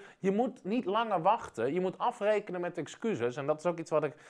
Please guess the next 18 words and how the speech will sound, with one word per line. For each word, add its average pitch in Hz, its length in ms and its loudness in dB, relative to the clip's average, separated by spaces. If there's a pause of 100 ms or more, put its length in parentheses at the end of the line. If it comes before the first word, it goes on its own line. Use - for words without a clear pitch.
(160)
ervaar 160 440 8
om 170 60 4
op 147 140 2
te 123 280 0
rammen 170 480 4
in 160 240 -2
deze 156 300 8
uitzending. 117 840 4 (380)
Maar 143 100 4
mensen 190 220 4
moeten - 200 0
afrekenen 190 580 4
met 160 140 -4
excuses 156 580 -4
waardoor 156 360 2
ze 151 140 2
eruit 151 280 8
blijven. 95 480 0